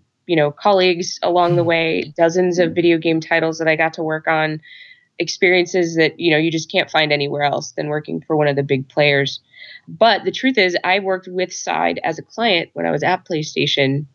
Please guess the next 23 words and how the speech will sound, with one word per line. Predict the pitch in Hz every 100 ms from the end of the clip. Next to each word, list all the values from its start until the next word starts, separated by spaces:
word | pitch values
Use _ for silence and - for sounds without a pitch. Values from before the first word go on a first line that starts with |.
| _ 170
and | 165 156 151 143 143 - -
I | 165
found | 196 208 190 170
what | 175
they | 185 180
were | 180
doing | 170 160 160 151 151
to | - 165
be | 156 151 147
basically | 160 165 165 180 165
the | 156
best | 151 156 - -
parts | 156 139 - - -
of | - 143 147 147 _ _ -
the | 143
jobs | 143 143 147
that | -
I | 165
had | 151 160 147 139
at, | - - -
at | 139 131 - -
PlayStation. | 143 147 - - - -
So | - 147 131 -